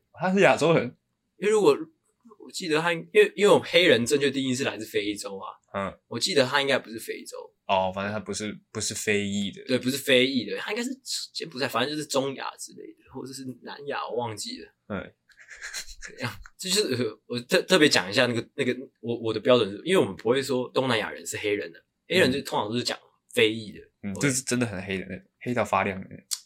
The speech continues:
Speaker 2: 操你妈！外面又在给我卸票，他妈卸一整天呢！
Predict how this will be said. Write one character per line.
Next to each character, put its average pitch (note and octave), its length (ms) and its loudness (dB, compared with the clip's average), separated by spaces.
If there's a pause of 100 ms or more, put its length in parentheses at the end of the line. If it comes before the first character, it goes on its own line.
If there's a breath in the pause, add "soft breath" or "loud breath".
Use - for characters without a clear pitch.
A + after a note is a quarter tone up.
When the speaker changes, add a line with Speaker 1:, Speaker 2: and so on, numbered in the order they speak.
Speaker 2:
操 F#3 240 0
你 G#2+ 80 -2
妈！ C#3+ 180 4
外 F3 100 4
面 F3+ 120 -2
又 F3 100 2
在 E3+ 80 6
给 C3 120 2
我 G#2 60 2
卸 B2 280 6
票， A#2+ 320 2
他 C3 60 -4
妈 F3+ 100 0
卸 G3+ 200 6
一 F#3+ 60 6
整 G#2 320 4
天 B2+ 280 4
呢！ B2 60 2